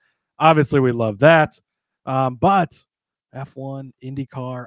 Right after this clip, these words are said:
I want it all. Once we get into March and we've got,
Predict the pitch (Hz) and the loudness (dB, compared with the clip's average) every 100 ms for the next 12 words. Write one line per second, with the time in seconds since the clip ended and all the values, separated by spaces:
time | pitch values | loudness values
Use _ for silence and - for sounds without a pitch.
0 | - 120 156 175 123 135 151 156 147 139 | -12 0 2 4 4 6 8 6 4 0
1 | _ _ _ _ 156 - 214 185 156 127 | _ _ _ _ -12 -8 -4 -2 -2 0
2 | 123 143 135 117 120 127 - 139 127 | 2 2 0 -8 -10 -10 -2 0 0